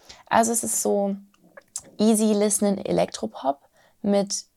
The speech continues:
wirklich guten Melodien, Rhythmen und vor allem auch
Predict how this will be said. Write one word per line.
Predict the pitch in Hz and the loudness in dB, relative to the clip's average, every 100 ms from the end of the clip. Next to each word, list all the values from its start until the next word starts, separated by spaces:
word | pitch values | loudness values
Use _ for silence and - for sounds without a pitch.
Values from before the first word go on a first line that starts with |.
| - | -4
wirklich | 185 254 269 | -2 2 0
guten | - 196 170 | 0 -2 -2
Melodien, | 165 165 170 220 247 220 | -4 -4 0 2 4 2
Rhythmen | 190 196 220 233 240 - | 0 -2 0 0 0 0
und | 185 | -4
vor | 180 - | -4 -4
allem | 196 208 | -2 -2
auch | - 196 196 | 0 -2 -4